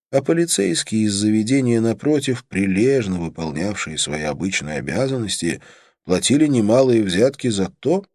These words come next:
чтобы выполнять их именно на этом весьма прибыльном участке –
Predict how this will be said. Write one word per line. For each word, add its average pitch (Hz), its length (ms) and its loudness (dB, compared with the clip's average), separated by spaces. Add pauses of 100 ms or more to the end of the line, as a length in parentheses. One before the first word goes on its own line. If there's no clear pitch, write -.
(380)
чтобы 202 280 -4
выполнять 135 560 0
их - 180 -6
именно 151 320 -2
на 110 260 -2
этом 92 540 -4 (240)
весьма 82 500 -4
прибыльном 123 720 -6
участке – - 720 -8